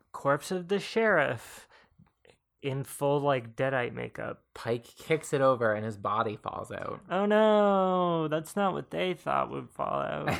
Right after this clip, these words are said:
Speaker 2: <laughs> So they run back to the main lodge, and suspicion starts to fall on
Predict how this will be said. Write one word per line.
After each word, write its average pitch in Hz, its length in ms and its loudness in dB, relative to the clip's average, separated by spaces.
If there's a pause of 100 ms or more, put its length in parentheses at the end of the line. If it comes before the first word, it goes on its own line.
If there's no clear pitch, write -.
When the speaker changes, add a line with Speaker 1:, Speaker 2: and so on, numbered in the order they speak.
Speaker 2:
<laughs> 151 120 2 (1200)
So 147 100 -2
they 160 260 6
run 127 560 4
back 131 300 6
to 127 120 -2
the 117 80 2
main 113 240 -2
lodge, 98 420 -2
and 113 640 -2 (380)
suspicion 160 720 2
starts - 640 2
to 143 100 0
fall 127 400 12
on 120 320 4